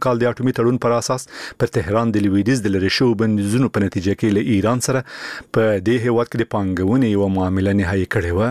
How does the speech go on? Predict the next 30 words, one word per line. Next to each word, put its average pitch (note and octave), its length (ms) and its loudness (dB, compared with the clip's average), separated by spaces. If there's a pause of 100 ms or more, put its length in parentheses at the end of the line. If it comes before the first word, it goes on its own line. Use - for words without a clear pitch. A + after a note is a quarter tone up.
(560)
توتال A#2 280 0
په G#2+ 80 0
جولای A2 300 2
میاشت A2 180 -2
کې A2 160 2
یوه G#2 180 2
معامله G#2 320 0
کړې B2 220 -2
وه A#2 100 -2
چې B2 140 -6
د A2 160 0
جنوبي G2 340 -2
فارس A#2 320 -2
د G#2 160 -2
ګازو A2+ 300 -2
په G2+ 80 0
یولسمه F#2 540 -2
حوزه A2+ 280 0
کې A2+ 160 -2
د - 80 -6
څلور G#2+ 300 2
اعشاریه A2 340 -2
اته C3+ 220 0
میلیارډ G#2 500 0
ډالرو G#2+ 360 0
د - 100 -12
پرختیايي A#2+ 420 -2
پروژې A2 480 2
مخکښ - 880 -6
شریک G#2 260 0